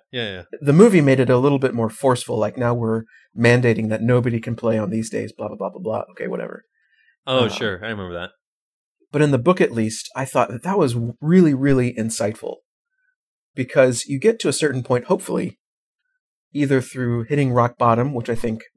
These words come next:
Speaker 2: they're, they kind of did, or through practice,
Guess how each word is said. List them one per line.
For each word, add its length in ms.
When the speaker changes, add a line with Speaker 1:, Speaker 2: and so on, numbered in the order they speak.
Speaker 2:
they're, 500
they 320
kind 180
of 160
did, 380
or 520
through 300
practice, 760